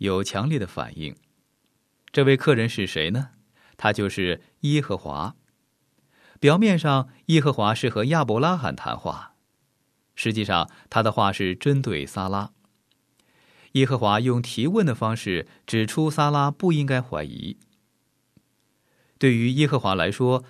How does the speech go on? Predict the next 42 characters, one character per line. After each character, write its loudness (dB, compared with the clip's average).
没 2
有 4
一 0
件 2
事 -2
情 -4
是 -2
太 -2
困 -6
难， -4
以 0
至 2
于 0
神 -2
是 -2
不 -2
能 -6
够 -8
成 -14
就 -10
的。 -16
神 0
所 0
宣 0
告 2
的 -2
应 -2
许 -6
是 -4
一 -2
定 -2
会 -6
实 -12
现 -10
的。 -18
耶 2
和 -2
华 2
再 0
次 -6
提 -6
到 -2